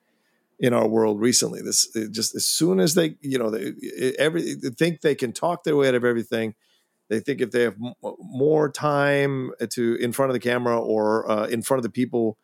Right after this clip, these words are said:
who are supposedly offended by them or upset at them, that they can talk their way out of it. And, and seeing him try to do this with Denham, I think, is hilarious. As you said, Steve, it's your favorite scene in the film, and I think you're probably right. It's the best scene in the film, possibly. And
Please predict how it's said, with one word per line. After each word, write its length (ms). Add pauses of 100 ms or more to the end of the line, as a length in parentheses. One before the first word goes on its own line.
(280)
who 80
are 60
supposedly 380
offended 340
by 180
them 180
or 240
upset 300
at 80
them, 180 (240)
that 120
they 140
can 300 (360)
talk 300
their 140
way 120
out 140
of 80
it. 140
And, 200
and 140
seeing 440
him 560 (420)
try 180
to 80
do 240
this 220
with 160
Denham, 340
I 140
think, 260
is 420 (540)
hilarious. 560
As 100
you 60
said, 360
Steve, 280
it's 140
your 80
favorite 400
scene 260
in 80
the 80
film, 320
and 180 (400)
I 140
think 260
you're 180
probably 380
right. 140
It's 140
the 60
best 260
scene 180
in 80
the 100
film, 220
possibly. 560
And 220